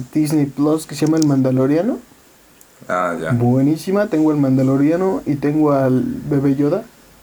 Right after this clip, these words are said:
Speaker 1: Y tiene, de hecho, tiene poco que acabo de, de, de empezar a una colección de Star Wars, de hecho.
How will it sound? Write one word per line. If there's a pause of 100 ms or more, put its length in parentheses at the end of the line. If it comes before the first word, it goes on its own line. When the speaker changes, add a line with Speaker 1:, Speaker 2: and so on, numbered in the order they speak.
(2000)
Speaker 1:
Y (160)
tiene, (100)
de
hecho,
tiene
poco
que
acabo
de,
de, (540)
de
empezar
a
una
colección (1400)
de
Star
Wars,
de
hecho.